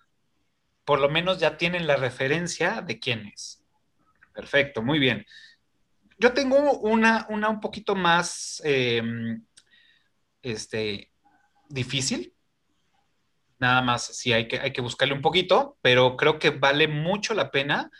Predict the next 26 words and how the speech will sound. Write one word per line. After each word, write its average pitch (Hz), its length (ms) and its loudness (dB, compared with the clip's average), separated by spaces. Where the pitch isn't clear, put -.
porque 123 760 -2
una 160 300 -2
vez 147 280 2
que 120 480 -4
lo 123 220 -4
hayan 127 600 0
leído, 147 640 -4
vamos 131 320 -2
a 135 40 -4
entender, 117 640 -2
bueno, 160 200 0
no 190 80 2
vamos 190 240 4
a 156 40 -4
entender, 120 300 -6
sino 117 340 -8
va 135 260 4
a 135 140 -2
ayudar 123 600 0
a 107 220 -2
la 107 120 -4
historia. - 360 -12
Entonces 123 380 -4
es, - 400 -2
¿cuál 202 340 6
es - 580 0